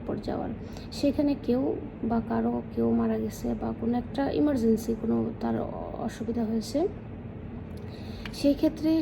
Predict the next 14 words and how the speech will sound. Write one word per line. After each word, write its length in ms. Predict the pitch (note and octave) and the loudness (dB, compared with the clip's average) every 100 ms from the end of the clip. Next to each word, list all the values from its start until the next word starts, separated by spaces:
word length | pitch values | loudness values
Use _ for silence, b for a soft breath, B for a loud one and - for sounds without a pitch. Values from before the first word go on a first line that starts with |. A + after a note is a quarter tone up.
| - | 0
সে 180 | - C4+ C4+ - - | 0 4 4 2 -2
এক 60 | A3+ B3 | -2 0
বছর 300 | A3+ - A#3 A#3+ | -2 0 0 2
বা 60 | B3 B3 A#3 | 0 0 0
দেড় 180 | B3+ - | 0 0
বছর 240 | A#3 - A#3+ A3+ | -2 -2 -2 0
পরেই 220 | A#3+ A#3 A3+ | 0 2 2
যদি 140 | A#3 A3+ | 0 0
যেতে 200 | A#3+ A3+ G#3+ | 0 0 -2
চায়, 160 | C4 G4 B B B - | -2 -2 B B B -2
সেক্ষেত্রে 420 | B3+ B3+ - C#4 C4 | 0 0 0 0 0
সে 80 | - - B3 | -4 -6 0
তার 180 | A#3+ A#3+ A#3+ | 2 4 6
নিজের 240 | A#3 A#3+ | 4 4